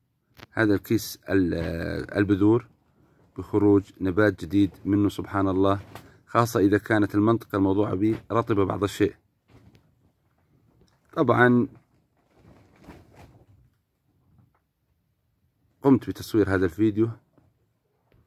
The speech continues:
لإتاحة المعلومة للجميع إن شاء الله فيما سيحدث إذا تركنا بعض البذور على بعض أنواع الصباريات طبعًا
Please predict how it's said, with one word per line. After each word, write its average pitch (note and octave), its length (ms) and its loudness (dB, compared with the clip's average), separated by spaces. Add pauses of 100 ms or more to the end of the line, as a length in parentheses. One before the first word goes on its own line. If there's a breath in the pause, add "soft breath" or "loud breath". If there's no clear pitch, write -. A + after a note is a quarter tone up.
(2000)
لإتاحة G#2 600 0 (300)
المعلومة G#2 520 2
للجميع F#2 440 2
إن F#2 60 -4
شاء F2+ 260 -6
الله F#2 320 -2 (720)
فيما G2+ 480 2 (140)
سيحدث G#2 500 -4
إذا F#2+ 160 0
تركنا G2+ 560 -2 (560 soft breath)
بعض A#2 260 2 (240)
البذور G2+ 540 0
على G2+ 160 0
بعض A#2+ 360 0
أنواع G#2+ 260 2
الصباريات G2 600 0
طبعًا F2 280 -8